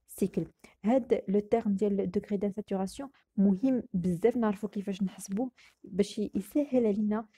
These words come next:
آه، لاناليز ديال ان سبيكتر انفراروج. في لو فيديو بروش-، في لا فيديو بروشين غادي نشوفوا، آه، غنشوفوها كاملين، آه، كامله دي زيكزامبل اولا دي زيكزارسيس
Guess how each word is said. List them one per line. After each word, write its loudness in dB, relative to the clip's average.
آه، 0
لاناليز 2
ديال 2
ان 0
سبيكتر -2
انفراروج. 0
في 2
لو 8
فيديو 2
بروش-، -4
في 0
لا 6
فيديو 0
بروشين -6
غادي 2
نشوفوا، -2
آه، 6
غنشوفوها 0
كاملين، 0
آه، 6
كامله 2
دي 2
زيكزامبل -2
اولا 2
دي 2
زيكزارسيس -4